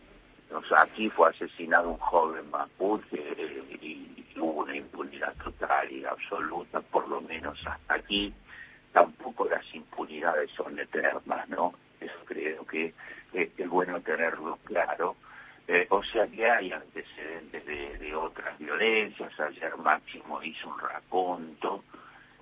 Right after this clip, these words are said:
pero acá, eh, hay un, hay una connotación, eh, creo, muy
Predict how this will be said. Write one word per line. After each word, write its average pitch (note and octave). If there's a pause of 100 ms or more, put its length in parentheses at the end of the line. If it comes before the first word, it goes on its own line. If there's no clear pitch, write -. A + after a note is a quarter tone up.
pero A2+
acá, F3 (320)
eh, F2+
hay C3+
un, F#2 (160)
hay B2+
una G#2+
connotación, F2 (480)
eh, D#2 (340)
creo, A2
muy F#2+